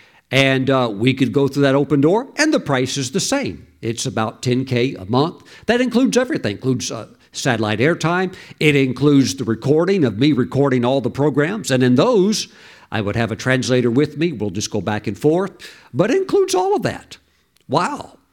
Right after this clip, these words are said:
Praise God. Think about the harvest of souls coming out of that. Mm-mm. Thank you, Lord Jesus. Hallelujah. If you will find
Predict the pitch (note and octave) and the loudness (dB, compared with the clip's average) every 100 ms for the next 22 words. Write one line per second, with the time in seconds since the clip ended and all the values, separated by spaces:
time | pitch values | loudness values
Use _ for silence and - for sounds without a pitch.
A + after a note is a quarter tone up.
0 | _ - - C3+ F3 F3+ - G3 G3+ - | _ -20 -4 0 2 0 0 -4 -4 -4
1 | - F#3+ B3+ A3+ A3+ E3+ F#3 A3 F#3 - | 0 2 2 2 0 0 0 0 -2 -4
2 | E3 F#3 F#3+ E3 - F3 F3 E3+ D3+ G#2+ | -2 0 2 0 0 0 2 2 0 0
3 | D#3+ G#3+ - - - _ _ _ _ _ | -2 -4 -8 -16 -20 _ _ _ _ _
4 | _ _ G#2+ A#2+ C#3+ D#3 D#3 D#3 D#3 D#3+ | _ _ -6 -2 0 0 0 0 0 0
5 | D#3+ D#3+ D#3+ D#3 B2 D3 C#3 G2+ - - | 0 0 -2 -2 0 2 2 0 -8 -18
6 | - - C3+ C#3 C3+ B2 B2 A2 G#2 G#2+ | -20 -4 2 2 2 2 2 2 0 0
7 | - - - - - _ _ _ _ _ | -2 -10 -12 -12 -16 _ _ _ _ _
8 | _ - - A#2+ G#2 G#2 A2 G2+ - - | _ -8 0 2 2 0 0 -4 -16 -20
9 | _ - - - - - D3 E3 A#3 G3+ | _ -20 -20 -20 -6 0 0 2 2 2
10 | - F#3 F#3 F3 E3+ D#3+ | 2 0 0 2 2 0